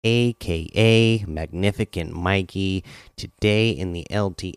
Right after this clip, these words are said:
Ms, we have the Floor is Lava Squads, Sniper Shootout Solo, Zone Wars Water Park, Pro one hundred as community creation highlights,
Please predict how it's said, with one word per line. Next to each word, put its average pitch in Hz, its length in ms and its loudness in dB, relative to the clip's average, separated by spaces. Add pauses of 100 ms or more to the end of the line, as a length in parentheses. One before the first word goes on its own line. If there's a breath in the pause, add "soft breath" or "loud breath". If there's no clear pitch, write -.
Ms, 127 380 0
we 95 120 -4
have 87 200 -4
the 78 80 -6
Floor 110 380 2
is 82 240 -8
Lava 117 340 0
Squads, 117 760 -2 (240 loud breath)
Sniper 104 540 0
Shootout 95 560 -2
Solo, 131 720 6 (460 loud breath)
Zone 101 420 4
Wars 90 380 2
Water 131 400 2
Park, 131 540 2 (300 loud breath)
Pro 107 220 2
one 82 280 -2
hundred 131 460 4
as 92 220 -2
community 98 480 0
creation 117 540 -2
highlights, 123 600 0